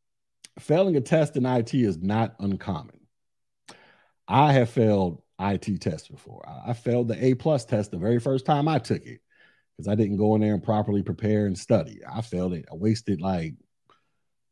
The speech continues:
what was the test back then when I took it? It wasn't over two hundred dollars, but it was close. But anyways, long time ago, I failed it 'cause I didn't go in there and properly prepare. So all I can say is if you, if you failed the certification exam, welcome to the club.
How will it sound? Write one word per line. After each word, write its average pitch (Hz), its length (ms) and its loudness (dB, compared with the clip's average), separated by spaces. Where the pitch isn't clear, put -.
what 123 120 0
was 101 80 2
the 80 80 -6
test - 340 0
back 76 220 -6
then 78 220 -8
when 78 100 -10
I 73 80 -8
took 78 280 -12
it? 73 120 -8
It - 20 0
wasn't 107 300 4
over 98 180 6
two - 220 2
hundred 95 240 2
dollars, 85 320 4
but 78 160 -8
it 117 60 4
was 98 140 0
close. 98 360 6
But 90 100 -2
anyways, 95 380 8
long 165 300 12
time 165 220 10
ago, 101 340 4
I 127 160 4
failed 87 320 -2
it - 80 -20
'cause 90 80 -12
I 117 100 -2
didn't 120 200 2
go 117 140 4
in 113 60 2
there 117 120 0
and 107 80 -2
properly 120 360 -4
prepare. 113 480 -6
So - 160 -2
all 101 300 2
I 135 80 6
can 127 120 -6
say 143 260 2
is 98 140 2
if 104 80 0
you, 127 100 -2
if 117 160 -2
you 151 80 -2
failed 156 260 0
the 123 40 -4
certification 131 680 -2
exam, 98 520 0
welcome 139 460 6
to 135 140 4
the 117 100 2
club. 107 460 4